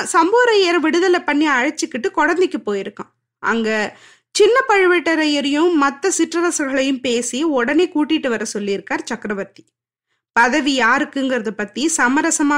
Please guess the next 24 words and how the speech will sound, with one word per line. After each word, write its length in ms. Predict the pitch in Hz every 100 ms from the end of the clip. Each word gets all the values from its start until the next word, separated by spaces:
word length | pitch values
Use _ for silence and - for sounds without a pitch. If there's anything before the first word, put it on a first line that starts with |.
| 285
பேசி 320 | 247 262 294
தீர்த்துக்கலாம்னு 720 | 285 302 311 311 262 233 269
சொல்லி 280 | 330 311 320
அனுப்பியிருக்காரு. 600 | 302 233 220 220 - 190 - _ _ _ _ 254
மதுராந்தகருக்கே 840 | 330 339 494 480 427 415 - 440
பட்டம் 380 | 440 - - 349
கட்டுறதுக்கு 500 | 339 285 294 254 - 349
சரின்னு 500 | - 254 349 381 392
சொல்லி 320 | 330 294 370
அனுப்பியிருக்கார்" 760 | 277 262 254 330 302 240 226 214
அப்படின்னாரு 580 | 214 202 247 240 196 214
சேனாதிபதி. 600 | 330 269 185 185 170 180 _ _ _ _ _ _ -
பொன்னியின் 380 | 285 330 370 349
செல்வர் 280 | 254 233 233
சந்தோஷமா 580 | 262 294 320 262 233 202 - - _ -
குந்தவையையும் 680 | 392 427 453 415 320 302 302
வானதியையும் 640 | 269 294 320 311 262 269
பார்த்துட்டு, 460 | 262 233 277 277 202 226 254 _ _ 214
"ரொம்ப 240 | 220 285
நல்ல 380 | 339 233 269 381
செய்தி 320 | 370 320 269
சொன்னீங்கன்னு" 640 | 285 254 247 240 208 220 330
சொன்னாரு. 380 | 247 196 190 - _ _ _ _ _ 320
"ஆனா 200 | 427